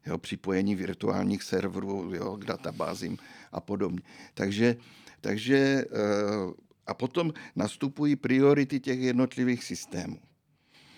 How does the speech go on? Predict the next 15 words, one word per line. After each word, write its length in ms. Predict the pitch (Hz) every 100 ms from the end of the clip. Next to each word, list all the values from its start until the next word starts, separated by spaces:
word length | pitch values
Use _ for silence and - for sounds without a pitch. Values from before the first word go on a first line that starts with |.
| - _ _ -
Nemůžete 640 | 107 113 123 131 120 123
tam 400 | 123 113 107 110 - - -
klečet 400 | - 95 - 113
na 120 | 110
krku, 680 | - 110 - 120 117 110 98
eh, 200 | 107 101
člověku, 520 | - - 101 107 -
který 260 | 117 110 107
stojí 260 | - 113 110
čtyři 300 | 110 110 110
a 80 |
půl 180 | 110 110
tisíce 480 | 107 104 113 - 117
za 120 | 107
hodinu, 520 | 98 104 101 101 87